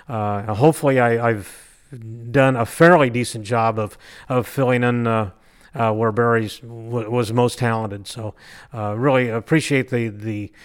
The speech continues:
input that he gave me, and, and Jeff Rankin also really, uh, have helped me out a lot.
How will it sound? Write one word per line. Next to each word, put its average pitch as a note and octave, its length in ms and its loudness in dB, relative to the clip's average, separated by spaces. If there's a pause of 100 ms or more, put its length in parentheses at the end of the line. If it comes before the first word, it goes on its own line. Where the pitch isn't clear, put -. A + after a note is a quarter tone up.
(140)
input C#3 380 -2
that A#2+ 100 0
he C#3 180 -2
gave A#2+ 300 0
me, A#2+ 280 0
and, A2+ 140 -2
and A2+ 260 -2
Jeff A#2+ 280 -2
Rankin B2 320 -2
also A2 480 -4
really, A2+ 360 -4
uh, G#2+ 100 -4 (280)
have A2+ 140 -4
helped A2 180 0
me A#2 80 -2
out A2 160 -2
a G#2+ 60 -2
lot. G#2+ 400 -4